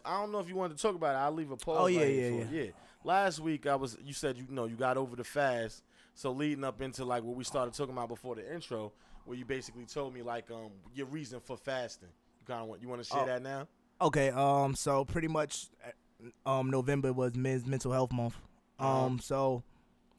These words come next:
Speaker 2: pretty much what I tried to do is, like, cut back on, like,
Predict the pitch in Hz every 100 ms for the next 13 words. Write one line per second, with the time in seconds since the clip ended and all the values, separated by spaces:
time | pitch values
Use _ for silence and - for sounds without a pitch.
0 | - - 180 165 165 139 147 151 147 151
1 | 151 139 151 143 127 131 127 - _ _
2 | - _ _ _ _ _ - 185 - 160
3 | 156 - 147 139 135 135 131